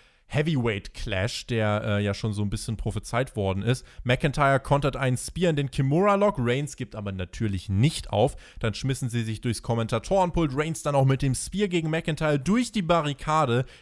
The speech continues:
im Ring, das Cover, aber Kickout von McIntyre, noch ein Spear hinterher,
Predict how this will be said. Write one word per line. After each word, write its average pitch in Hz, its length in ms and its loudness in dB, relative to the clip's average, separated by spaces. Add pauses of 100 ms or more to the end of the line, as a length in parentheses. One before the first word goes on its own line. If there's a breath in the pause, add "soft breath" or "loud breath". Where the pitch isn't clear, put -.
im 143 140 4
Ring, 151 220 4
das 135 220 0
Cover, 156 340 2
aber 156 440 2 (240 soft breath)
Kickout 156 380 2
von 135 180 2
McIntyre, 135 560 2
noch 175 280 -2
ein 254 120 -2
Spear 165 320 0
hinterher, 139 560 2